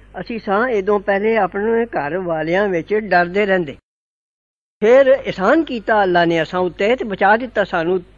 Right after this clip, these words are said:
ਤੱਤੀ ਲੂ ਦੇ ਅਜ਼ਾਬੋਂ। ਅਸੀਂ ਇਦੋਂ ਪਹਿਲੇ ਵੀ ਸਦਦੇ ਸਾਂ ਉਹਨੂੰ ਹੀ, ਜ਼ਰੂਰ ਉਹੋ ਹੀ ਇਹ ਨੇਕ ਸਲੂਕ ਕਰਨ ਵਾਲਾ ਮਿਹਰਬਾਨ।"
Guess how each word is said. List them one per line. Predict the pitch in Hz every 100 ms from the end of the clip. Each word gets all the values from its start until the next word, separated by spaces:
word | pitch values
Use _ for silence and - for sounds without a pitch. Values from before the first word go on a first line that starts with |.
| -
ਤੱਤੀ | 269 269 294 262
ਲੂ | 196 175 202 226
ਦੇ | 202 175
ਅਜ਼ਾਬੋਂ। | 160 160 156 - _ _ _ _ _ -
ਅਸੀਂ | 208 302 285
ਇਦੋਂ | 269
ਪਹਿਲੇ | 254 262 294 320
ਵੀ | 269
ਸਦਦੇ | 185 208 196 247
ਸਾਂ | 285 254
ਉਹਨੂੰ | 247 311 285
ਹੀ, | 180 131 _ - 190
ਜ਼ਰੂਰ | 190 247 285 277
ਉਹੋ | 262 285 349
ਹੀ | 339
ਇਹ | 277
ਨੇਕ | 208 202 196
ਸਲੂਕ | - 196 202
ਕਰਨ | - 196
ਵਾਲਾ | 185 180 170
ਮਿਹਰਬਾਨ।" | 170 156 151 143